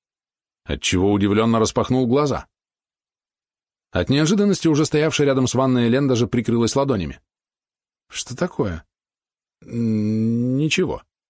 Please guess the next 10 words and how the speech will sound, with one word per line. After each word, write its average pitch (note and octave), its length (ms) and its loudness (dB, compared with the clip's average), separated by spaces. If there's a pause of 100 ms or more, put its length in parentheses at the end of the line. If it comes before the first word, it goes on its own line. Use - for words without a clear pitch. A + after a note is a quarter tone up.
(140)
постарался D#2+ 480 -4
я D#2+ 40 0
скрыть E2+ 280 -6
смущение G#2+ 440 -2
и F2+ 40 0
решительно F#2+ 420 -2
потащил F#2 360 -4
её F2+ 240 -2
к - 60 -6
себе. E2 280 -6